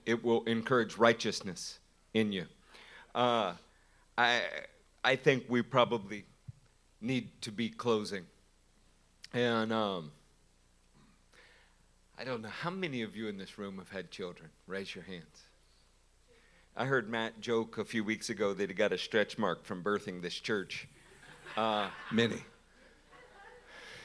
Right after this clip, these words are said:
Speaker 1: I, I just, I wanna build on the birthing pain idea for just a, just a second.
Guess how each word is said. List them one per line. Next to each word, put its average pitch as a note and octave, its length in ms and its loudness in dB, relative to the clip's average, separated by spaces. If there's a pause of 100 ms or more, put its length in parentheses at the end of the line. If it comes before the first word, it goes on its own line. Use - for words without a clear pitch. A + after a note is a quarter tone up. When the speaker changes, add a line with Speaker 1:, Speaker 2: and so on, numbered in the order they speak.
(920)
Speaker 1:
I, C3 220 0 (1800)
I C#3 80 6
just, D#3+ 340 2 (240)
I B2 60 4
wanna C#3+ 420 4 (300)
build B2+ 280 6
on A2+ 280 2
the A2 100 -4 (160)
birthing A#2 560 2 (580)
pain F#2 440 -2 (580)
idea G2 400 0 (280)
for G#2 140 -2
just F#2 300 -2
a, G2 60 -8 (260)
just G#2 300 -6
a G2 60 0
second. E2+ 380 -4